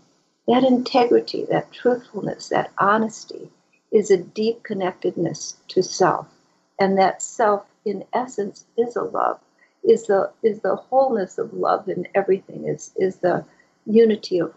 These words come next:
all life, the interwoven, interconnected web of life.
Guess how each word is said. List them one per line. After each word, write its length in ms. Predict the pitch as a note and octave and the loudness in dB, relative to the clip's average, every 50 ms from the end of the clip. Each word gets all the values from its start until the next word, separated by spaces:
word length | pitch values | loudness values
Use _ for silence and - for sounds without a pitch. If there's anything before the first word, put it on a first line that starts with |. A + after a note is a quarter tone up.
| - - | -6 -2
all 260 | - F3+ F3 F3+ - | 0 0 0 -2 -2
life, 300 | - - - - - - _ _ _ _ _ _ _ _ _ _ _ _ _ _ _ _ _ _ _ _ _ _ | -6 -8 -10 -10 -12 -16 _ _ _ _ _ _ _ _ _ _ _ _ _ _ _ _ _ _ _ _ _ _
the 100 | - G#3 | 2 2
interwoven, 1000 | G3 - G#3+ G#3 G#3+ - A3 F#3+ F#3+ F#3 F3+ F3+ F#3+ G3 G3 F#3+ F#3+ F#3 F3+ F3 - - | 4 4 2 0 0 0 -2 -2 -2 -2 -2 0 0 0 0 0 -2 -6 -6 -6 -8 -8
interconnected 840 | F#3+ F#3 F3+ - F#3 - - - F#3 F3+ E3+ E3+ - - - - F3 | -8 -8 -8 -8 -12 -10 -10 -6 -4 -4 -4 -4 -6 -6 -8 -6 -4
web 340 | D#3+ F#3 F3+ F#3 F#3+ F#3+ F#3+ | 2 2 4 4 4 2 -2
of 120 | D#3 - - _ | -4 -4 -6 _
life. 260 | - - - - C#3+ | -12 -10 -10 -10 -12